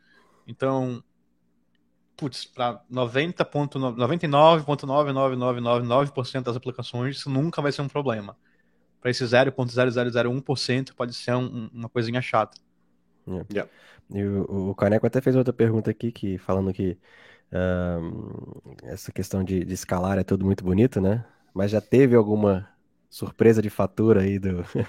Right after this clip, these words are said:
Speaker 2: <laughs> do, do, da, no final do mês?
Speaker 1: Meu, eu não,
Speaker 2: Servidores a
Speaker 1: eu
Speaker 2: escalar,
Speaker 1: não.
Speaker 2: auto-scaling?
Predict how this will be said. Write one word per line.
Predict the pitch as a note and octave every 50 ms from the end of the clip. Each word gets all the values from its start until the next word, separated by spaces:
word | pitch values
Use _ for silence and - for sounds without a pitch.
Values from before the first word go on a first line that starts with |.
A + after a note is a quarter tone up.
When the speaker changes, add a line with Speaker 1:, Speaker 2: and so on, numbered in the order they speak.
| - - - - _ _
Speaker 2:
<laughs> | _ _ - - - - - - - _ -
do, | - G#2+ A2 G#2 G#2 G2 G2+ G2
do, | G2+ G2+ G2
da, | G#2+ G2+ G2 F#2+ F#2+ G2+ - - _ - - _ _ _ - _ _ _ _ _ _ _ _ _ _ _ _ _ _ _ -
no | G2+ G2
final | - - G2+ G2+ G2+
do | G2
mês? | F#2+ G2 G#2+ A2 A2+ B2
Speaker 1:
Meu, | D#3 D#3 C#3 A#2 -
eu | - B2 C3+ E3 G#3
não, | A#3+ F#3+
Speaker 2:
Servidores | - - - G#2+ G2+ G2+ G2+ G#3 A2 G#2 G#2+
a | G#3+
Speaker 1:
eu | D3+ E3+
Speaker 2:
escalar, | A3+ - F#2+ - G#3 - G#2+ G#2
Speaker 1:
não. | G2+ G#2+
Speaker 2:
auto-scaling? | G#2+ - G#2 - - - G#2 G2+ G#2+ A2+ A2+ A2 A2+ A#2 A2+ A2